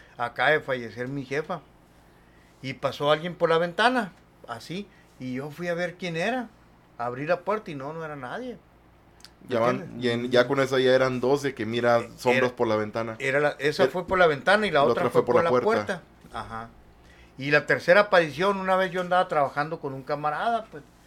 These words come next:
Speaker 1: <clears throat> me, me, me, me dijo, "¿Qué onda, güey? Hazme el paro", y ahí voy para allá a hacer el paro. Y entonces, es un, es un jale bien complejo, pues, ¿me entiendes? Porque, mira, yo la persona que yo miré,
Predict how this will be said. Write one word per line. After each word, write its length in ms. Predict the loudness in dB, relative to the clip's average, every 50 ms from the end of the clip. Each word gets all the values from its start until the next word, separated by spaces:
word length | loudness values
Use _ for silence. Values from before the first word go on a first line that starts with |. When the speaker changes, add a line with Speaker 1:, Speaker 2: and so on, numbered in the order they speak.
| _ _ -20
Speaker 1:
<clears throat> 280 | _ _ _ _ _ 2
me, 380 | 2 4 4 2 2 -2 -2
me, 240 | -4 -6 -8 -10 -8
me, 320 | -8 -10 -10 -10 -10 -12 -14 -16 _ -14
me 140 | -10 -8 -8
dijo, 300 | -6 -6 -6 -8 -8 -6
"¿Qué 100 | -6 -6
onda, 240 | -6 -4 -6 -6 -6
güey? 180 | -6 -6 -8
Hazme 200 | -8 -8 -10 -12 -16
el 60 | -14
paro", 360 | -10 -8 -6 -6 -6 -6 -6
y 100 | -4 -4 -4
ahí 100 | -4 -4
voy 200 | -6 -10 -10 -8
para 200 | -6 -4 -4 -2 -2 -2 -4
allá 200 | -4 -4 -4 -6
a 40 | -6
hacer 220 | -8 -10 -10 -10
el 80 | -10 -10
paro. 320 | -10 -8 -8 -8 -8 -8 -12 -16 -20 _ _ _ _ _ _ _ _ _ _ _ _ _ _ _ _ _ _ _ -12
Y 80 | -12
entonces, 560 | -12 -8 -4 -2 -2 0 0 -2 -4 -6 -14 -20 _ _ _ _ _ _ _ _ _ _ _ _ _ _ _ -20 -20 -18 _
es 220 | -8 -8 -8 -6 -8
un, 320 | -8 -8 -8 -6 -6 -8
es 140 | -8 -8 -8
un 240 | -10 -8 -8 -10 -10
jale 260 | -8 -6 -4 -2 -2
bien 180 | -2 -4 -4 -6
complejo, 560 | -8 -8 -8 -4 0 2 2 2 0 -4 -8
pues, 200 | -6 -6 -6 -6
¿me 80 | -6 -8
entiendes? 320 | -8 -8 -8 -8 -8 -10 -12 -14
Porque, 280 | -16 -16 -14 -10 -8
mira, 180 | -8 -8 -8 -10 -16 _ _ -20 -20 -20 _ _ _ _ _ _ _ _ _ _ _ -20 _ _ _ _ -20 _ -20 -10 -4
yo 120 | -2 0
la 160 | 0 0 -2
persona 460 | -2 -4 -4 -4 -4 -4 -4 -6 -6
que 100 | -6 -8
yo 160 | -4 -2 -2 -2
miré, 560 | -2 -2 0 0 2 2 0 0 -4 -8